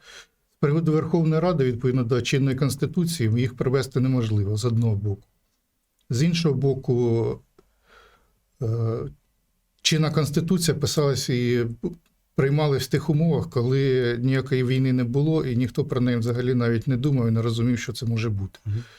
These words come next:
Speaker 1: Ті самі, мож-, ну, як приклад можна навести, продовження військового стану, вибачаюсь, кожні три місяці, про які бу-, ну, це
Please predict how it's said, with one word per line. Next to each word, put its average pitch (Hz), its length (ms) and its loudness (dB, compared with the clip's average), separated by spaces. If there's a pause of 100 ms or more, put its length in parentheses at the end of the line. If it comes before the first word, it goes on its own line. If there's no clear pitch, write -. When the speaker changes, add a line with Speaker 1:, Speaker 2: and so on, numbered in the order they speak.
(560)
Speaker 1:
Ті 127 100 0
самі, 131 380 0
мож-, 120 360 0
ну, 143 140 2
як 117 180 0
приклад 123 340 0
можна 120 260 0
навести, 117 560 0 (300)
продовження 135 640 2
військового 123 460 0
стану, 139 320 0
вибачаюсь, 110 540 -4 (540)
кожні 139 280 0
три 139 180 0
місяці, 117 460 -2
про 113 180 -2
які 113 320 0
бу-, 120 340 -4
ну, 135 220 2 (400)
це 135 180 2